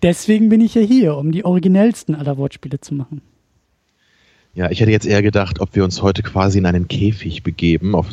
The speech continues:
Speaker 2: aus dem wir nicht so schnell wieder rauskommen.
Speaker 1: Mhm. Aus einem Käfig der Awesomeness?
Speaker 2: Arguably. Das gilt es
Speaker 1: Maybe.
Speaker 2: heute herauszufinden.
Speaker 1: Ja, äh, wir müssen das vielleicht ganz kurz noch ein wenig erklären. Wir,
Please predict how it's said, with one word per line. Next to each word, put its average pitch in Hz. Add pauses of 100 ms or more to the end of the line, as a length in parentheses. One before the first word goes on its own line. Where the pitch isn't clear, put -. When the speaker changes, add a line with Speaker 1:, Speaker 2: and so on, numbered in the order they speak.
Speaker 2:
aus 82
dem 90
wir 87
nicht 92
so -
schnell 90
wieder 90
rauskommen. - (120)
Speaker 1:
Mhm. 139 (180)
Aus 165
einem 170
Käfig - (1000)
der 185
Awesomeness? 262 (1500)
Speaker 2:
Arguably. 135 (560)
Das -
gilt 175
es 208
Speaker 1:
Maybe. 160
Speaker 2:
heute 123
herauszufinden. 101 (200)
Speaker 1:
Ja, 131 (160)
äh, 185
wir 185
müssen 226
das 214
vielleicht 208
ganz 208
kurz -
noch 202
ein 185
wenig 190
erklären. 220
Wir, 302